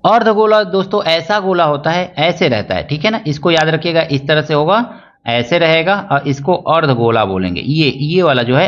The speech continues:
अगर मैं फुटबॉल को आधा पर से काट दिया जाए तो इसी को अर्धगोला बोलते हैं। अर्धगोले का आयतन क्या होगा? तो फ़ोर बाई थ्री होता था, तो अब टू बाई थ्री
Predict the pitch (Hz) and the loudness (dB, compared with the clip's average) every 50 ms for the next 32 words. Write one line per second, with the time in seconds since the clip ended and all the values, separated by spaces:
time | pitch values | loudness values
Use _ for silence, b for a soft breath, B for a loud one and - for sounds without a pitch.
0 | 143 143 156 165 185 185 185 202 202 190 B B B B B _ - 175 180 170 | 0 -2 0 0 0 2 2 0 0 0 B B B B B _ -2 0 0 2
1 | 185 185 190 196 196 208 208 - - 151 151 151 160 165 - 180 - - 175 165 | 4 2 2 2 0 -2 -2 0 0 0 0 0 0 -2 -2 -4 -6 -6 -6 -4
2 | 170 165 160 170 160 165 170 170 180 202 226 226 - - 156 139 - 151 - - | -2 -2 -2 -4 -4 -2 0 0 0 0 -2 -4 -6 -6 -6 -4 -4 -4 -4 -4
3 | - - 123 123 110 104 107 101 110 107 104 101 104 101 101 98 92 101 101 92 | -4 -2 -2 -2 0 0 -2 0 0 0 0 0 0 0 0 -2 -2 -4 -4 -6
4 | B B B B B B B B _ - 165 208 226 202 202 202 190 214 220 220 | B B B B B B B B _ 0 2 2 2 2 2 2 2 2 2 2
5 | 220 214 220 208 - - 170 170 170 170 170 202 202 196 190 202 196 190 190 190 | 0 0 0 0 0 2 0 0 0 0 0 -2 -2 0 0 2 2 2 2 2
6 | 185 196 196 202 196 196 - - - - - - - 175 190 196 196 196 190 190 | 2 0 0 -2 -6 -12 -14 -12 -14 -12 -6 -2 0 2 2 4 2 2 2 0
7 | 190 190 196 202 196 185 190 190 196 190 190 202 208 208 196 - - 147 170 180 | 0 0 0 2 4 4 2 2 2 0 0 0 -2 -2 -4 -2 0 0 0 0
8 | 180 170 - - - - 165 170 185 196 196 180 160 139 123 120 117 120 127 139 | -2 -6 -8 -8 -6 -4 0 0 2 2 2 2 2 2 2 2 2 2 2 0
9 | 170 202 240 240 - - _ _ _ _ _ _ _ _ - - 135 131 131 127 | 0 -2 -4 -6 -12 -18 _ _ _ _ _ _ _ _ -4 -2 0 2 4 4
10 | 131 143 170 202 226 240 - - | 4 4 2 2 0 -2 -4 -8